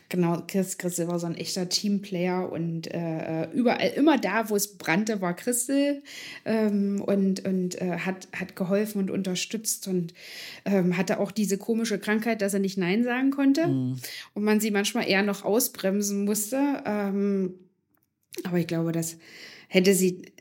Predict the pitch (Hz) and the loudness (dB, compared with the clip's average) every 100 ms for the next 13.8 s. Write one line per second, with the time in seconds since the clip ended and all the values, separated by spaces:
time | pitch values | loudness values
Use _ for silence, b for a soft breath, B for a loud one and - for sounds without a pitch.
0 | _ 214 220 240 226 226 226 214 208 208 | _ -2 0 4 2 4 4 4 2 0
1 | 196 - 165 160 - 160 - 156 - 160 | 0 -2 -6 -8 -8 -8 -10 -14 -8 -8
2 | - 170 - - - - - 139 127 123 | -8 -12 -10 -12 -6 -6 -2 0 0 0
3 | 190 254 269 277 - 196 196 190 208 196 | 4 8 8 6 2 0 0 0 -2 -2
4 | 185 196 196 202 B B B B B - | -2 -2 -2 -4 B B B B B 2
5 | 208 196 185 190 180 196 214 214 208 214 | 6 6 6 4 2 0 0 4 2 4
6 | 277 294 240 262 277 277 B B - 494 | 4 4 4 4 6 6 B B 4 6
7 | 494 392 - - 285 381 - 240 B B | 8 6 2 -6 0 2 4 0 B B
8 | B B - 233 233 202 214 240 220 226 | B B 4 4 6 4 6 6 6 6
9 | 214 - 180 185 196 - 196 196 185 185 | 6 2 4 4 4 2 0 0 2 4
10 | 202 - 196 233 240 240 233 233 240 - | 2 -2 -4 0 0 2 2 2 0 -2
11 | 202 - 214 214 226 214 - 196 - 226 | -8 -4 2 4 4 0 0 -2 -2 0
12 | 202 208 208 107 196 190 180 180 180 180 | 2 2 2 -2 -4 -4 -4 -4 -4 -8
13 | - 196 - 170 127 185 214 | -8 -8 -6 -4 -2 -2 -2